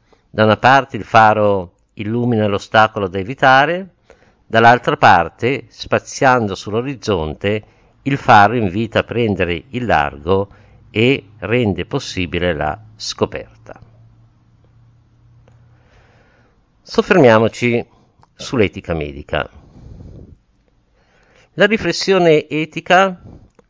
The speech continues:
ha percorso la storia della medicina, mostrando che la figura del medico e di conseguenza il suo rapporto con il paziente hanno subito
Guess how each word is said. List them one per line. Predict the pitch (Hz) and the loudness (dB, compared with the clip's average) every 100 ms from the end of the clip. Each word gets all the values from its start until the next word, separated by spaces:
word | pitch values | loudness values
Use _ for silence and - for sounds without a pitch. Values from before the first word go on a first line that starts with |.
| _ | _
ha | - | -6
percorso | 139 151 - 165 160 - | 0 0 2 2 2 -2
la | 135 | -4
storia | - - 147 143 139 127 | -4 0 0 2 0 -2
della | 120 117 | -2 -4
medicina, | 120 104 - 107 90 95 123 - - _ _ _ _ _ _ _ _ _ | -4 -8 -12 -8 -4 -2 -2 -4 -14 _ _ _ _ _ _ _ _ _
mostrando | - 175 - 180 208 214 165 | 0 0 4 6 6 4 0
che | - - 147 139 135 120 110 98 90 _ _ _ | -2 -2 0 2 0 -2 -4 -6 -12 _ _ _
la | - 135 | -8 -6
figura | - 135 175 170 | -6 -2 -2 0
del | 135 | -2
medico | 127 143 117 85 - 73 85 _ _ _ _ _ _ | -2 -2 -4 -10 -14 -14 -16 _ _ _ _ _ _
e | - | -6
di | 151 | -4
conseguenza | 156 185 185 165 151 180 202 - | -2 0 0 -2 -2 -2 -2 -4
il | 135 | -8
suo | - | -4
rapporto | 131 117 - 147 143 - | -2 -2 0 0 -2 -6
con | - 123 | -4 -4
il | 120 | -4
paziente | 110 - - 104 92 90 127 143 151 _ _ _ _ _ _ _ | -8 -8 -4 -2 -2 -4 -6 -6 -8 _ _ _ _ _ _ _
hanno | 147 185 170 | 2 4 2
subito | 139 156 127 131 - 143 135 - | -2 -4 -2 -2 0 2 2 -2